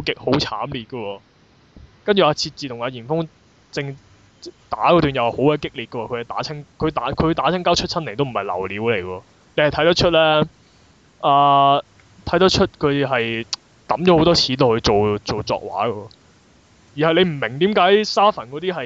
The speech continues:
硬係覺得唔夠上力嘅，但係佢嗰啲好鬼上力嘅喎。<laughs> 係咯，唔知發生咩事。特別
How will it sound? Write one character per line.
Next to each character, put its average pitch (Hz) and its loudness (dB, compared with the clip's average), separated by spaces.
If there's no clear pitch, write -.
硬 123 -10
係 156 -4
覺 156 -4
得 165 0
唔 107 -14
夠 120 0
上 113 -6
力 117 -12
嘅， 123 -10
但 120 -6
係 - -8
佢 143 -2
嗰 151 -2
啲 156 2
好 131 -2
鬼 143 2
上 107 -8
力 101 -14
嘅 98 -16
喎。 98 -14
<laughs> - -12
係 127 -8
咯， 160 2
唔 127 -8
知 151 -2
發 143 0
生 147 -6
咩 135 -6
事。 135 -6
特 160 0
別 160 2